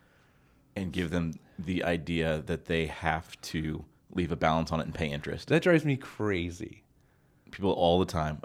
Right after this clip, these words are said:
Speaker 1: "I, I have to pay interest to build credit." No, you, no, just make your payments on time.
Speaker 2: You know
Speaker 1: Pay
Speaker 2: what?
Speaker 1: it off.
Speaker 2: Let, let's, let's turn that into a direct piece of advice.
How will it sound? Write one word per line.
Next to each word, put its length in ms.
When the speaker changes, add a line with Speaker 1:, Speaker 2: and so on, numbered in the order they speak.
Speaker 1:
"I, 260
I 60
have 160
to 80
pay 180
interest 380
to 100
build 240
credit." 420
No, 120
you, 180
no, 320
just 160
make 140
your 80
payments 320
on 80
time. 100
Speaker 2:
You 100
know 40
Speaker 1:
Pay 80
Speaker 2:
what? 40
Speaker 1:
it 60
off. 260
Speaker 2:
Let, 280
let's, 280
let's 220
turn 240
that 140
into 180
a 60
direct 400
piece 260
of 80
advice. 540